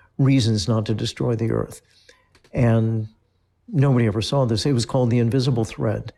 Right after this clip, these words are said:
And it was kinda good, actually. And I love Penn and Teller, and I've been friends with them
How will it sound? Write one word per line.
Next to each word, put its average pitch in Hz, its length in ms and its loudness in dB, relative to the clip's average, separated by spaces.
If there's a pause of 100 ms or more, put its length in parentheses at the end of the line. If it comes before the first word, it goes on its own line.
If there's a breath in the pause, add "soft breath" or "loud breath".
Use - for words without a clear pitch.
And 196 80 0
it 220 40 0
was 214 100 0
kinda 226 240 -2
good, 220 240 0
actually. 120 320 -2
And 123 80 0
I 123 40 2
love 120 300 0
Penn 113 160 0
and 110 100 -2
Teller, 113 220 -2
and 117 80 0
I've 113 120 -2
been 107 160 -2
friends 113 420 -4
with - 60 -20
them 117 280 -4